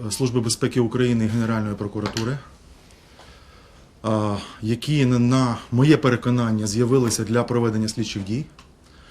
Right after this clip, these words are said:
якихось. Але навіть вони змушені були,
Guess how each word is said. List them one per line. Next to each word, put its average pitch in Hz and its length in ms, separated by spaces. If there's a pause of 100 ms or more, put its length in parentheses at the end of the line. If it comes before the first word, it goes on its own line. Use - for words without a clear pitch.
(200)
якихось. 120 480 (1600)
Але 135 240
навіть 156 320
вони 139 320
змушені 123 520
були, 117 500